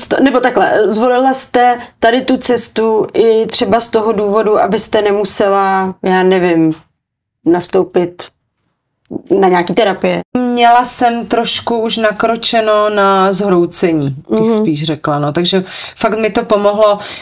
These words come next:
Speaker 2: a měla jsem to vlastně na doporučení, eh, několika mojich kamarádů,
Speaker 1: Mhm.
Speaker 2: kteří to absolvovali a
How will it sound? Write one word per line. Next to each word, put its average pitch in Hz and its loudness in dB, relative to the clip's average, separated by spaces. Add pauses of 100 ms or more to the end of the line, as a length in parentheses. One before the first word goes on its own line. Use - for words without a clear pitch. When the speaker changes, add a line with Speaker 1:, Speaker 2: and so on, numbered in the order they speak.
(120)
Speaker 2:
a 196 2
měla 202 0
jsem 214 -4
to 202 -2
vlastně 202 0
na 196 2
doporučení, 196 -2
eh, - -2
několika 220 0
mojich 202 0
kamarádů, 185 2
Speaker 1:
Mhm. 202 -2
Speaker 2:
kteří 190 0
to 175 0
absolvovali 170 -2
a 151 -2